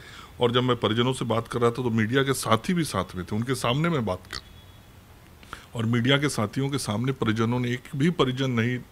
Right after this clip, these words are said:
मिले जिन्होंने कोई असुविधा के बारे में चर्चा की। सभी जो सरकार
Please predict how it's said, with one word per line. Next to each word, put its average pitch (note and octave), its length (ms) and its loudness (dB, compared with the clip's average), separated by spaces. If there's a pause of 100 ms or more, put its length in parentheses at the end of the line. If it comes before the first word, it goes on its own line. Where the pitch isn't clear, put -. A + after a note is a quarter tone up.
(340)
मिले G#2+ 280 -2
जिन्होंने A2+ 460 0 (540)
कोई C3+ 300 4
असुविधा A2+ 540 -2
के A#2+ 140 -6
बारे G2+ 200 0
में G#2 120 0
चर्चा F#2+ 320 -6
की। A#2+ 140 -8
सभी C3 380 -2 (520)
जो A#2+ 300 0 (200)
सरकार A2+ 460 0